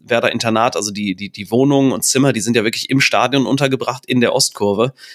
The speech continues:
Ich glaube, das ist auch nochmal sehr besonders, äh, für die Spieler, die dann da, äh,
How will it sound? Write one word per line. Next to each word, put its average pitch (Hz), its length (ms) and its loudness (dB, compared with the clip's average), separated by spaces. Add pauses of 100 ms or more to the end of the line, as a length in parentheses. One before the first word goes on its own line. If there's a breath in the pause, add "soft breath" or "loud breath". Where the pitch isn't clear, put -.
(100)
Ich 98 180 -10
glaube, 113 200 0
das 113 140 0
ist - 80 -4
auch 123 160 -2
nochmal 104 340 2
sehr 113 220 -2
besonders, 110 680 0
äh, 95 140 -2
für 104 300 -2
die 92 100 -12
Spieler, 123 340 -2
die 92 100 -12
dann 95 200 -6
da, 92 200 -4 (480 soft breath)
äh, 101 360 0